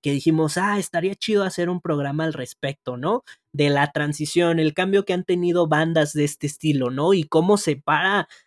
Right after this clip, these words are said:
ahí a los fans, güey, y unos dicen, 'No, yo el Bring Me The Horizon viejito'", o bueno, la banda que ustedes digan, ¿no? "O yo lo actual, está chido, güey". Y se separan, güey, o sea, hay discusiones, güey,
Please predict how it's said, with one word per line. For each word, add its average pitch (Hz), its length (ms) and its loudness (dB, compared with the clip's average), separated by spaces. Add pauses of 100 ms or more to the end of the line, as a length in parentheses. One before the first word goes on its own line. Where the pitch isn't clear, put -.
ahí 135 320 2
a 190 100 2
los 160 300 4
fans, 196 460 0
güey, 208 340 6
y 180 60 6
unos 190 240 2
dicen, 190 280 -2
'No, 220 320 0
yo 214 140 0
el 214 80 0
Bring 214 240 -2
Me 214 120 2
The 160 100 4
Horizon 175 420 -2
viejito'", 160 600 -2
o 135 120 0
bueno, 147 240 2
la 131 160 -4
banda 165 260 0
que 156 100 -10
ustedes 147 420 -2
digan, 127 260 -4
¿no? 196 200 -2
"O 160 120 2
yo 208 180 2
lo 226 100 2
actual, 185 440 0
está 165 240 -2
chido, 170 460 -2
güey". 139 180 -4 (260)
Y 185 120 0
se 180 140 0
separan, 202 540 -2
güey, 190 160 8
o 165 80 6
sea, 185 140 2
hay 233 120 6
discusiones, 202 880 2
güey, 262 340 4